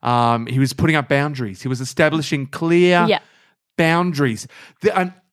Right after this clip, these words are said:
Speaker 1: um, 'cause his life, obviously, I
Speaker 2: Yeah.
Speaker 1: feel like,
Speaker 2: He,
Speaker 1: uh,
Speaker 2: he was living without boundaries
Speaker 1: his
Speaker 2: as a,
Speaker 1: childhood
Speaker 2: as a child. Yeah.
Speaker 1: lacked clear boundaries. Redwood was, I mean, he was a, he was a
Speaker 2: <laughs> He was,
Speaker 1: complex
Speaker 2: he was,
Speaker 1: man.
Speaker 2: he was off stealing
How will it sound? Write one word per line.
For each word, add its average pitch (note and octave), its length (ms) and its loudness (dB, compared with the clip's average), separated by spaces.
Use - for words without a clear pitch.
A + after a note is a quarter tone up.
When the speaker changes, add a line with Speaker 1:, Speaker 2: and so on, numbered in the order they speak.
Speaker 1:
um, F3+ 340 -2
'cause F3 140 0
his G#3 200 2
life, B2+ 260 -2
obviously, C3 420 -4
I D3 160 2
Speaker 2:
Yeah. G3+ 140 2
Speaker 1:
feel C#3 120 0
like, F2+ 440 -12
Speaker 2:
He, - 80 -6
Speaker 1:
uh, C4 260 2
Speaker 2:
he C4 140 0
was B3+ 120 -4
living A#3 260 -4
without A3 320 -2
boundaries D#3+ 400 -6
Speaker 1:
his F3+ 80 -12
Speaker 2:
as - 60 -14
a, - 20 -8
Speaker 1:
childhood F#3 420 4
Speaker 2:
as A#3 100 2
a G#3+ 80 0
child. - 420 -4
Yeah. E3+ 180 -4
Speaker 1:
lacked G3+ 480 -2
clear F3 400 -2
boundaries. D#3 640 -2
Redwood F3+ 480 -2
was, C3+ 240 -6
I C3 80 -4
mean, C3+ 160 -2
he D3 100 0
was C#3 140 -2
a, B2 120 -6
he D3 140 -8
was B2 100 0
a - 20 4
Speaker 2:
<laughs> C4+ 60 2
He D4+ 60 4
was, C4+ 80 4
Speaker 1:
complex C#4 240 2
Speaker 2:
he D4+ 60 4
was, D4+ 120 2
Speaker 1:
man. F#3+ 320 4
Speaker 2:
he F4+ 80 4
was F4 100 4
off D4+ 120 2
stealing A3 520 -2